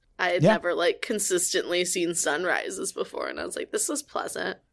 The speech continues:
Speaker 2: And I definitely never wanna lose time zones,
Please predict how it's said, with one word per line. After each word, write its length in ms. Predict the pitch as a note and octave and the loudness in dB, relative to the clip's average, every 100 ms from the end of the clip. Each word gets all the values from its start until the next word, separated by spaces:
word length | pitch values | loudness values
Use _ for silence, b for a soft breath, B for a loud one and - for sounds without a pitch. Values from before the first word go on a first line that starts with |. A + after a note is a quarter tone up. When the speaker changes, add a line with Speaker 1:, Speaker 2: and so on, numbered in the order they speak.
| - | 2
Speaker 2:
And 100 | D#3 | 6
I 60 | D#3+ | 6
definitely 580 | D3 F#3 A3+ A3 F#3 | 6 4 4 4 8
never 280 | E3+ D#3+ E3 | 8 10 8
wanna 220 | D3+ D3+ | 8 8
lose 280 | C#3 C#3 B2 | 10 8 8
time 420 | - C#3 B2+ A#2+ | 4 6 8 8
zones, 600 | G#2+ A2+ G2+ F#2+ F#2+ - | 6 4 0 -2 0 0